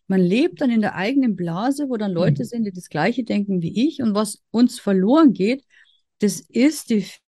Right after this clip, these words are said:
Speaker 1: Fähigkeit, sich auseinanderzusetzen mit Leuten, die anders denken.
Speaker 2: Mhm.
Speaker 1: Wir rutschen also mehr und mehr in ein Denken rein,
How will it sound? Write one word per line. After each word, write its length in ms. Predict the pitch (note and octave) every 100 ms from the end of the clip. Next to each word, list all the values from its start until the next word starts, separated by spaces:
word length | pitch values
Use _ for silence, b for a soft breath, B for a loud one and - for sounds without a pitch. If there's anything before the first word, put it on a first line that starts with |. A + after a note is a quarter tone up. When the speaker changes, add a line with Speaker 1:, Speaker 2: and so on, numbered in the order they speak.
| -
Speaker 1:
Fähigkeit, 680 | G3 G#3+ C4 - A#3+ A#3+
sich 300 | - A3 -
auseinanderzusetzen 1160 | A3 G3 G3+ G3+ C4 C4+ - G#3 E3+ E3 - F#3+
mit 120 | F3
Leuten, 320 | E3+ F#3+ A3
die 100 | G3
anders 300 | - G3 F3
denken. 460 | - C#3+ C#3 - D3 _ _ b b
Speaker 2:
Mhm. 260 | E3+ E3+
Speaker 1:
Wir 60 | D#3+
rutschen 320 | B3 C#4 A#3+
also 220 | F#3+ G#3
mehr 320 | G3+ G3 A#3+ D4+
und 60 |
mehr 180 | A#3+ A3
in 80 | B3+
ein 180 | G#3 G3
Denken 420 | - C#4+ C#4+ A#3+
rein, 440 | G#3 A#3 B3 -